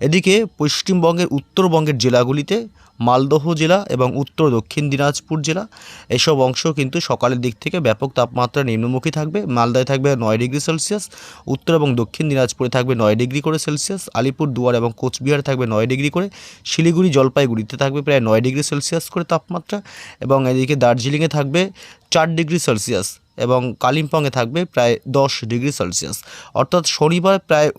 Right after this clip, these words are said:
পশ্চিমবঙ্গের, বিশেষ করে উত্তর থেকে দক্ষিণ দুই প্রান্তেই ব্যাপক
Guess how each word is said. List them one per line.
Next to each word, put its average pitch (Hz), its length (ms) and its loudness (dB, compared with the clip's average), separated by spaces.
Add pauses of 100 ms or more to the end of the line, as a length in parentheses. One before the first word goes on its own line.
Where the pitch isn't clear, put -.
(380)
পশ্চিমবঙ্গের, 143 760 2
বিশেষ 120 300 0
করে 107 160 -2
উত্তর 127 300 -4
থেকে 165 220 -2
দক্ষিণ 135 400 -4
দুই 127 120 0
প্রান্তেই 120 400 0
ব্যাপক 117 480 -2